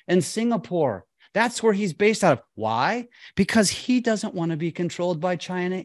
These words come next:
either. He doesn't want to be controlled by China's protocols because of covid. He doesn't want to be <laughs> controlled. And so he's really actually probably as American as most of you watching this are.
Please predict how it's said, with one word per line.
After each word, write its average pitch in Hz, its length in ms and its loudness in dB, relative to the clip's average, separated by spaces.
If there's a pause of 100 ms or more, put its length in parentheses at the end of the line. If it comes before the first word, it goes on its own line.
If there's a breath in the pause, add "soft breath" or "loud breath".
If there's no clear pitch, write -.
either. 180 720 -4 (480 soft breath)
He 240 160 6
doesn't 202 320 4
want 165 200 4
to 175 120 -2
be 156 200 -4
controlled 190 560 2
by 180 160 6
China's 185 460 0
protocols 190 840 4
because 185 340 0
of 180 160 -4
covid. 202 540 2 (180 loud breath)
He 269 220 4
doesn't 202 380 6
want 175 240 4
to 175 100 4
be 160 220 6
<laughs> - 20 -2
controlled. 330 720 2 (340 loud breath)
And 185 140 6
so 208 220 6
he's 175 320 2
really 160 440 4
actually 147 500 2
probably 151 760 2 (220 soft breath)
as 165 240 4
American 151 800 2 (380)
as 147 200 2
most 151 380 4
of 160 100 -2
you 147 140 -4
watching 131 640 -4
this 107 240 -4
are. 104 340 -4